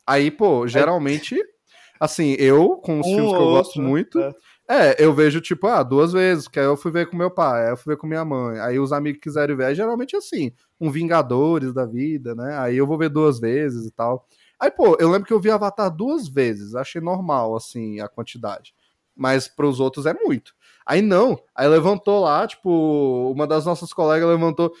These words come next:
Speaker 1: "Eu vi cinco vezes." E eu, "Mano, que porra é essa? <laughs> O que tá
Speaker 2: Pois é,
Speaker 1: acontecendo?"
Speaker 2: velho. E, e, tipo, não era uma, duas pessoas.
Speaker 1: Eram várias.
Speaker 2: Era, tipo,
Speaker 1: Eram
Speaker 2: várias
Speaker 1: várias.
Speaker 2: pessoas assistindo várias vezes no cinema.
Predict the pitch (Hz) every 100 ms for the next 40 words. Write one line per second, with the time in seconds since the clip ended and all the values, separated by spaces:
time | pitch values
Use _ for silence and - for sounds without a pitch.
0 | _ 214 254 285 196 - 254 311 359 220
1 | 202 220 - - - _ _ 180 185 185
2 | 269 202 220 - 269 320 247 247 311 208
3 | 185 330 349 392 - 277 - 349 175 180
4 | 180 151 135 - 180 202 196 214 202 208
5 | 208 208 226 214 165 120 170 190 170 151
6 | 165 185 170 165 143 - _ _ _ _
7 | _ - 135 175 170 165 208 131 - 156
8 | 170 - 196 156 160 185 196 - 165 151
9 | 170 165 160 156 - 165 160 147 147 160
10 | 180 180 151 156 156 151 - 147 147 156